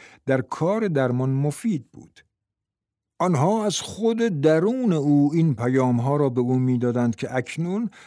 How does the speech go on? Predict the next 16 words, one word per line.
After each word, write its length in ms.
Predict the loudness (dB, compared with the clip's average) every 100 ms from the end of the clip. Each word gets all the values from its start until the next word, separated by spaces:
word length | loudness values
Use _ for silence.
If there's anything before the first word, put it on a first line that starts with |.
| -16
زمان 520 | -6 -2 -2 -2 -2
آن 180 | -2 -2
فرا 300 | -4 -4 -4
رسیده 440 | -2 -4 -4 -4 -4
است 220 | -4 -4
که 100 | -4
درخت 520 | 0 2 2 0 -2
را 160 | -2 -2
قطع 680 | 0 2 2 2 -2 -10 -18 _ -20 -6
و 80 | -4
توجهش 800 | -2 0 0 0 -4 -6 -6 -4
را 100 | -2
به 140 | -2
زندگی 760 | -2 0 0 2 4 2 0 -2
معطوف 640 | -2 -4 -8 -8 -8 -10
کند. 440 | -16 -16 -16 -18